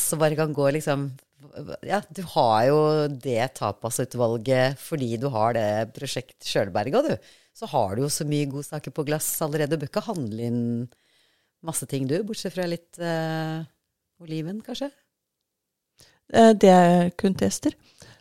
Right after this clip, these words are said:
Speaker 2: Ehm, men det, ja, nei, jeg, jeg handl-, jeg trenger ikke handle stort inn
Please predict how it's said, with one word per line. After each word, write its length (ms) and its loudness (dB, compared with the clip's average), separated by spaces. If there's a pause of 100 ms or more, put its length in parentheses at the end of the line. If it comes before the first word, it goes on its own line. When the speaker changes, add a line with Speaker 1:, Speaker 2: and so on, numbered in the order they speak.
(340)
Speaker 2:
Ehm, 400 4 (720)
men 200 6
det, 120 4 (580)
ja, 260 8
nei, 200 6
jeg, 260 4
jeg 160 0
handl-, 300 -2 (120)
jeg 240 8
trenger 300 4
ikke 140 0
handle 280 2
stort 360 -2
inn 120 0